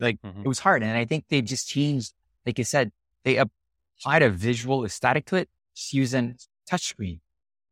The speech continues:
Speaker 1: And it, it brought in so many different things. And it all of a sudden did, like, that magical techno-, technological leap
Speaker 2: Mm-hmm.
Speaker 1: forward so fast, and everybody had to catch up.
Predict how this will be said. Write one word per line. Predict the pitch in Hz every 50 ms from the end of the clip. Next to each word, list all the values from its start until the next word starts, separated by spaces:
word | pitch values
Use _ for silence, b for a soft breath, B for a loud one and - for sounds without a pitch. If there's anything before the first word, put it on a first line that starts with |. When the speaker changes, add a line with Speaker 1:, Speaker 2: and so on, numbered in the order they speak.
| _ _
Speaker 1:
And | 123 120 117 123 123 123 123 - -
it, | 139 139 135 - _ _ _ _ _ _ _ _ _ _ -
it | 139 120 107
brought | 120 135 151 175 156 131
in | 139 151 135 113 104
so | - - - 139 139
many | 135 131 127 127
different | 110 127 120 - 113 98 -
things. | - 143 165 143 104 92 95 - -
And | 117 110
it | 113 120 104 - _ _ _ _ _ _ _ _ _ _
all | - 151 175 185 175
of | 143
a | 117 110
sudden | - 165 165 147 117 110 110 92 107 -
did, | - 139 143 131
like, | 139 139 127 117 -
that | - 120 110 127 -
magical | 127 120 120 131 143 120 135 127 - - 143 131 127 123 117 107 - _ _ _ _ _ _
techno-, | - 165 156 - 135 123 123 131 131 - _ _ _ _
technological | - 151 - - 131 120 113 117 123 139 135 123 113 - 123 113 107
leap | 110 117 139 175 - - _ _ _ _ _ _ _ _ _ _ _ _ _ _ _ -
Speaker 2:
Mm-hmm. | 101 110 120 113 - _ _
Speaker 1:
forward | - 220 190 165 147 139 -
so | - - 208 175
fast, | 139 - 170 139 101 90 - - - - _ _ _ _ _ _ _ -
and | 135
everybody | 147 151 165 185 175
had | 147 131 139
to | 127 -
catch | - 143 131 - -
up. | 113 101 -